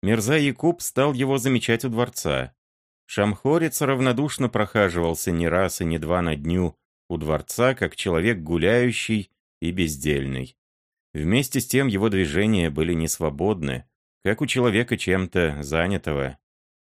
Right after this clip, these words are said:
И Мирза Якуб встревожился. Он выслал своего слугу поговорить с шамхорцем и расспросить его, откуда он и зачем прибыл в Тегеран.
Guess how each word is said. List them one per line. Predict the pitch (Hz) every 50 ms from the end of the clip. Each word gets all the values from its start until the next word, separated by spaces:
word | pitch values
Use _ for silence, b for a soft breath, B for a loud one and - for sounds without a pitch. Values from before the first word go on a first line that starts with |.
| _ _ _ _ _ _ _ -
И | 98 110 127
Мирза | 139 147 143 117 87 76 90 117 147
Якуб | 170 165 147 127 - 135 160 156 - _ _ _ _ _ _ _
встревожился. | - - - - 123 156 156 151 151 101 71 71 65 65 - - 82 71 78 - _ _ _ _ _ _ _ _ -
Он | 92 92 92 82
выслал | 76 98 120 110 - - 107 95 90 90 90 85
своего | - - - 85 87 87 90 107 117 120
слугу | - - 110 107 104 87 104 139 143
поговорить | - 135 113 92 87 80 78 78 104 110 -
с | -
шамхорцем | - - 90 82 78 - - 110 120 127 127 - - 147 143 139 127 _ _ _ _ _ _ _ _ -
и | 76 85
расспросить | 107 120 135 - - - - 110 104 - - 87 85 - - 107
его, | 107 104 117 113 101
откуда | 90 - - - 95 95 107 113 123
он | 131 139 131 107
и | 85
зачем | 73 71 73 - - 107 113 120 123
прибыл | 123 120 117 90 98 113 117
в | 113 -
Тегеран. | - 101 95 82 78 71 65 65 65 60 - -